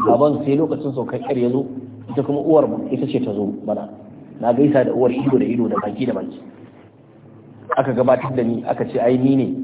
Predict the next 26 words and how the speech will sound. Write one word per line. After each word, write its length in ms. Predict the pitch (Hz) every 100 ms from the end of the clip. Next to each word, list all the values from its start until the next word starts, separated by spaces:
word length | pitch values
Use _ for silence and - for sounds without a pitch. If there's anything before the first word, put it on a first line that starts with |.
| - - - - - - -
Dan, 420 | - 160 156 156 - - - - - - - - - - -
ɗan 220 | 185 202
ta 80 | 190
ƙarami 420 | 139 147 151 156
matar 380 | 151 117 139 113 - - - - -
na 120 | 123
ƙarshe 440 | 147 127 139 127 -
ta 80 | 131
fara 260 | - 156
aka 160 | 160 151
mun 160 | 135
da 60 | 117
shi. 140 | - - - - - - - - - - - -
Ni 180 | 117 123
kaina. 260 | 120 104 - - - - - - - - - - - -
Ya 180 | - 131
ce 120 | 127
ai 220 | 113 127
ni 360 | 131 139 143 147
ne 160 | 147 151
aka 120 | -
yi 80 | -
ta 80 |
kwara 240 | - 113 117
da 60 |
ni. 80 | 104